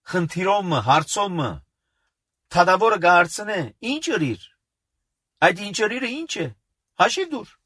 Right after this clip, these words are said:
Հաշվետվություն։ Ինչու կզարմանանք կամ ինչու, ինչու կսարսափենք կամ ինչու դառնակ կթվի։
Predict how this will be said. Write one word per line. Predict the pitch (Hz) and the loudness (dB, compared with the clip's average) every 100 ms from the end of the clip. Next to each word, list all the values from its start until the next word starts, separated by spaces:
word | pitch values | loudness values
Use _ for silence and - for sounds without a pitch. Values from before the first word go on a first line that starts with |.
| _ _ _ _ _ _ _ _ _ - | _ _ _ _ _ _ _ _ _ 2
Հաշվետվություն։ | 180 185 190 208 262 - 247 _ _ _ _ _ _ _ _ _ _ _ _ _ _ _ - | 2 2 -6 -6 -10 -16 -18 _ _ _ _ _ _ _ _ _ _ _ _ _ _ _ -10
Ինչու | 131 185 | -8 -4
կզարմանանք | 190 175 165 170 175 | 2 2 2 -2 -2
կամ | 156 160 | -2 -2
ինչու, | 156 214 - _ _ | -4 -8 -12 _ _
ինչու | 139 147 196 | -6 -6 -6
կսարսափենք | 214 202 196 202 220 208 | 0 2 2 -2 -4 -8
կամ | 185 185 | -6 -6
ինչու | 175 - | -6 -4
դառնակ | 185 185 202 226 | 0 0 -2 -8
կթվի։ | 156 - 107 | -10 -12 -12